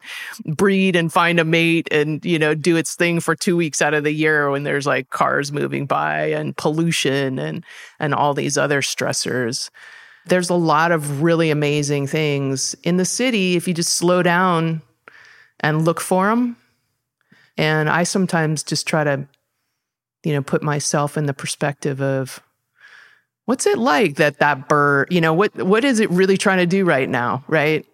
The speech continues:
I put myself in, in their shoes. Um, "Oh, it's gonna go from that tree. Oh, it's go-, across the road.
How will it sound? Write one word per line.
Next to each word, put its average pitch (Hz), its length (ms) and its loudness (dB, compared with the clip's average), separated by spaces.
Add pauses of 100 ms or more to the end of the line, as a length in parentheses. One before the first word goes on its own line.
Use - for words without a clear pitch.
(100)
I 156 100 0
put - 180 -2
myself 160 520 -2
in, 143 380 -4 (140)
in 143 460 -4
their 143 360 2 (160)
shoes. - 800 -4 (600)
Um, 127 420 -6
"Oh, 175 180 2
it's - 140 -4
gonna 165 200 -2
go 160 120 0
from 151 200 -2
that 175 220 -2
tree. 170 680 -2
Oh, 175 260 -4
it's 160 120 -10
go-, - 120 -16
across - 480 -2
the 208 60 0
road. 190 600 2